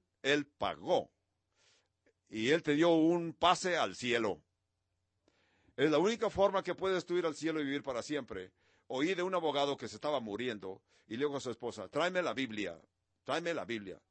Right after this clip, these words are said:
La esposa quedó sorprendida porque aquel hombre nunca había mostrado interés en leer Biblia. Ella le trajo la Biblia, estaba toda enter-, toda polvorienta, le sopló el polvo.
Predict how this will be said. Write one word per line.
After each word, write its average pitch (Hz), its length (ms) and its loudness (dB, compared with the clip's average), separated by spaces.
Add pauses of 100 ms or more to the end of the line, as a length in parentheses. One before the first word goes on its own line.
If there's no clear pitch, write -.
(680)
La 113 140 -2
esposa 160 320 -2
quedó 156 180 2
sorprendida 143 540 -2
porque - 320 -8 (340)
aquel 165 300 0
hombre 175 180 2
nunca 160 300 -2
había 160 180 2
mostrado 151 320 0
interés 135 320 -4
en 127 180 -4
leer 117 240 -2
Biblia. 113 600 -4 (1500)
Ella 127 340 4
le 131 100 4
trajo 135 500 4
la 120 100 2
Biblia, 151 260 2
estaba 143 300 2
toda 143 260 0
enter-, 117 380 -6 (320)
toda 131 460 2 (120)
polvorienta, 123 920 0 (300)
le 123 160 0
sopló 127 360 4
el 175 80 6
polvo. 170 440 6